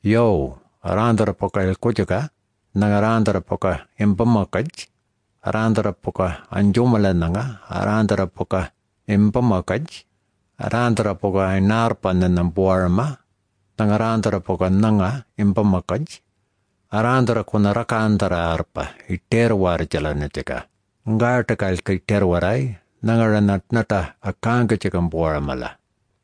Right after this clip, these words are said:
Araja nariaray, nangarpa nariya poka, akoni aramakaj.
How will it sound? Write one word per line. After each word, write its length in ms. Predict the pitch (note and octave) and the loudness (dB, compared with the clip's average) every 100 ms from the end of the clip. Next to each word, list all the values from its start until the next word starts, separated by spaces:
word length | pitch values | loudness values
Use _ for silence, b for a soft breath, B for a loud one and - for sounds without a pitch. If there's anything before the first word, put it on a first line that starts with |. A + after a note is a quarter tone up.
| _ _ - | _ _ -4
Araja 420 | A2+ B2 C3 A#2+ | -2 0 0 2
nariaray, 800 | A2 G#2+ G#2 G2 G2+ C3 D3+ G2 - - | 2 2 2 2 2 0 -2 -4 -8 -2
nangarpa 640 | A#2+ A#2 A2+ A2 - C3+ | 2 2 2 0 -2 -2
nariya 480 | C3 A2+ G#2+ G2+ F#2 | 0 2 2 2 -2
poka, 480 | - - A#2 C3 - _ - | -6 -4 -2 -2 -6 _ -8
akoni 500 | G2+ - A#2+ B2 A2+ | -8 -2 2 2 4
aramakaj. 800 | G#2 F2+ E2+ - D2 - - | 2 2 0 -2 -8 -8 -18